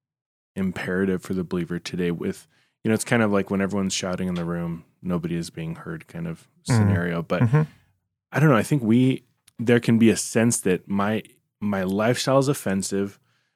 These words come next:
Speaker 1: Being
Speaker 2: Mm.
Speaker 1: a Christian's kind of offensive. So I wanna, like, hunker down. I'll do
Speaker 2: Mm.
Speaker 1: my thing, but, like, I don't want it, it to be a big deal that I'm a Christian.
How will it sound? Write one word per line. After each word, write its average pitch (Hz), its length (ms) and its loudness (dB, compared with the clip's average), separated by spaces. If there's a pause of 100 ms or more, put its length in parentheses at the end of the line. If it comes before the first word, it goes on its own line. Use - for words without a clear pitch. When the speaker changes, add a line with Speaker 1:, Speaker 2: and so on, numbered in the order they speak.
Speaker 1:
Being 113 140 2
Speaker 2:
Mm. 101 40 0
Speaker 1:
a 95 40 -6
Christian's 113 400 -2
kind 104 160 -4
of 98 60 -2
offensive. 92 360 -6
So 101 140 -6
I - 20 -2
wanna, 101 260 -2
like, 82 300 -8 (120)
hunker 104 400 -4
down. 135 520 6
I'll 117 340 8
do 139 120 10
Speaker 2:
Mm. 165 40 10
Speaker 1:
my 160 140 8
thing, 131 460 4 (340)
but, 117 100 6
like, 110 200 4
I 127 60 0
don't 180 140 8
want 143 160 6
it, - 120 -6 (160)
it 120 80 2
to 110 80 0
be 110 100 6
a 98 40 4
big 90 280 2
deal 90 160 2
that 85 80 0
I'm 82 120 -4
a 85 40 -8
Christian. - 460 -6